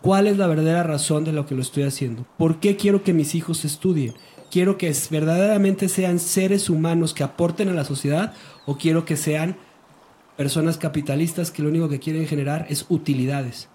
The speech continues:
Y lo mismo al momento de crear nuestras empresas. Si hacemos las cosas por generar utilidades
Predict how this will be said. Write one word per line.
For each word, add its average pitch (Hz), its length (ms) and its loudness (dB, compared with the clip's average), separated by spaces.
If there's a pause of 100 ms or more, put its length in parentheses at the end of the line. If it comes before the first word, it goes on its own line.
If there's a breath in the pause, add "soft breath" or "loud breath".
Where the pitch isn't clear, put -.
(360 loud breath)
Y 165 60 2
lo 170 100 6
mismo 233 640 4
al 160 160 2
momento 190 380 2
de 196 100 2
crear 170 300 2
nuestras 196 340 2
empresas. 151 640 -4 (420 loud breath)
Si 160 220 0
hacemos 196 440 4
las 208 200 2
cosas 170 360 0
por 147 200 -4
generar 156 400 0
utilidades 170 960 2